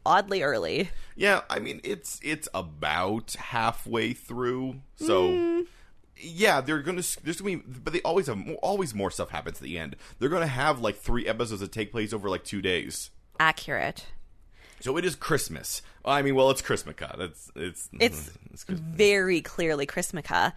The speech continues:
Speaker 1: And Summer is searching for the perfect Chrismica tree, which
Speaker 2: Yes.
Speaker 1: we eventually found out was for the Coens, but I definitely thought was for her.
Speaker 2: Uh, no, no, this was her warm-up for when she gets her own tree. 'Cause that's,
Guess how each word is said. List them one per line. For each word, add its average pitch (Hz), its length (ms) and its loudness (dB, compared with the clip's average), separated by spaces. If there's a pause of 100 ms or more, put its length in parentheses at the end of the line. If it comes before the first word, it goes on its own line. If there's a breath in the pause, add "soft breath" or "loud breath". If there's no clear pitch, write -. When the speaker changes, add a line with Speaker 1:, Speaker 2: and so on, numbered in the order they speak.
(240 soft breath)
Speaker 1:
And 254 160 -2
Summer 359 440 4
is 247 100 0
searching 320 320 -2
for 190 340 2 (120)
the 170 80 -2
perfect 311 520 2
Chrismica 285 600 -2
tree, 147 580 -2 (240 soft breath)
which 175 120 -6 (140)
Speaker 2:
Yes. - 40 4
Speaker 1:
we 220 160 6
eventually 233 320 2
found 302 140 2
out 262 60 2
was 247 120 -2
for - 100 -2
the 208 60 2
Coens, 202 540 2
but 170 80 2
I 147 100 0
definitely 208 320 0
thought 208 220 2
was 202 100 -2
for 226 160 0
her. 220 440 6 (360 soft breath)
Speaker 2:
Uh, 101 320 6
no, 110 380 2
no, 127 340 0
this 131 240 -2
was 170 280 -4
her 104 140 2
warm-up 85 720 0 (160)
for 92 560 2
when 123 300 2
she 113 180 0
gets 87 260 -2
her 80 140 -4
own 62 140 -8
tree. - 400 -10 (720)
'Cause 82 160 -6
that's, 90 320 -6